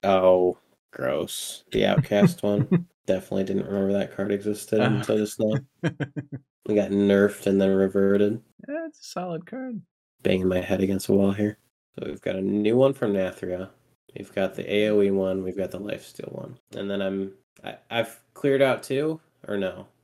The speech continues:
Speaker 2: Two is the one where it's color wing. You have to
Speaker 1: Oh, right.
Speaker 2: blank wing.
Speaker 1: Yeah. Yeah,
Speaker 2: So it's with
Speaker 1: I thought I
Speaker 2: you.
Speaker 1: got that one.
Speaker 2: <laughs>
Speaker 1: Oh, um, Umbra Wing.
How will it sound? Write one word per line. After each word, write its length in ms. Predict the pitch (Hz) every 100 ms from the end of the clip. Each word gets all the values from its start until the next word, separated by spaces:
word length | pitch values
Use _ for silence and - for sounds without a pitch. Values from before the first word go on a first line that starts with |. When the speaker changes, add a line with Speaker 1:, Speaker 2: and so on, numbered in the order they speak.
| _
Speaker 2:
Two 200 | - 175
is 120 | 147
the 100 | 123
one 460 | 117 117 113 104 101 _ -
where 160 | 98
it's 140 | 87 -
color 380 | - 107 92 85
wing. 340 | 85 80 82 -
You 120 | 98
have 80 | -
to 60 | 95
Speaker 1:
Oh, 360 | 92 90 90 -
right. 360 | 92 90 90 90
Speaker 2:
blank 280 | 90 87 87
wing. 100 | 92
Speaker 1:
Yeah. 200 | 90 90 _ _ _
Yeah, 180 | - -
Speaker 2:
So 60 | 110
it's 80 | 92
with 120 | 101
Speaker 1:
I 100 | 87
thought 200 | 92 92
I 20 |
Speaker 2:
you. 80 | 90
Speaker 1:
got 200 | 92 90
that 680 | - - - - 170 160 160
one. 160 | 165 -
Speaker 2:
<laughs> 200 | _ -
Speaker 1:
Oh, 360 | 98 92 92 -
um, 300 | 107 113 107 -
Umbra 380 | - 113 107 101
Wing. 300 | 90 85 98